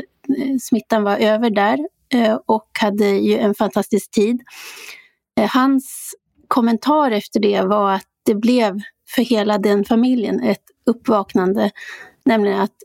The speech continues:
din familjs vård och omsorg är ytterst ditt ansvar. Du måste tänka själv, ta ansvar själv, och det är motsatsen till vad man som uppvuxen i Sverige har vaggats in i. Det som har skett är en påminnelse om att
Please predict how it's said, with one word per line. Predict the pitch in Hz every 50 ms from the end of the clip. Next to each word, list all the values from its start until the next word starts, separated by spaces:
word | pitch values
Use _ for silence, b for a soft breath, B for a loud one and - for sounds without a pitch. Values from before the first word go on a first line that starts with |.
| - 381 -
din | 208 214 202 208
familjs | - 233 214 214 214 208 202 208 - -
vård | 202 202 208 208 196
och | 202 202
omsorg | 202 202 - - 214 202
är | - -
ytterst | 208 - - 233 208 214 214 196
ditt | 220 240 - - - 247
ansvar. | 220 196 185 - - 262 240 220
Du | 190 202
måste | 202 208 202 - - 214
tänka | - - 247 233 240 254 254
själv, | - - 240 240 240 240
ta | - 269
ansvar | - 233 226 - - 214
själv, | - - 226 214 208 214 233
och | 311 - 220
det | 208 214
är | 208
motsatsen | 208 220 202 - - - 240 - - 226 202 196
till | - 208
vad | 190 202 202 196
man | 196 190
som | - - 285
uppvuxen | - 214 - - 214 - - 220 202
i |
Sverige | 196 - 226 214 190
har | 190 196
vaggats | 196 190 202 - - -
in | 208 - 214
i. | 226 226 247 262 240
Det | 226 208
som | - 214
har | 214
skett | - - - 226 - - _ _ -
är | 226
en | 202 190
påminnelse | - - 233 214 196 208 202 208 208 202 - 220
om | 208
att | 196